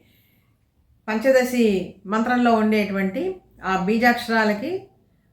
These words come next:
ఒక్కొక్క అక్షరంతో ఒక్కొక్క శ్లోకం రచించినటువంటి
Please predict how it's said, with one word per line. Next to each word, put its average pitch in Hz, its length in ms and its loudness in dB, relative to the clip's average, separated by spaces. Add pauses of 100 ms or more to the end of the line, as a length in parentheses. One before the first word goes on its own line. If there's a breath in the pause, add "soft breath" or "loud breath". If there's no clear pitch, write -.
(120)
ఒక్కొక్క 254 360 -2 (560)
అక్షరంతో 247 460 -4 (160)
ఒక్కొక్క 233 240 -4 (120)
శ్లోకం 220 360 0 (360)
రచించినటువంటి 202 960 -2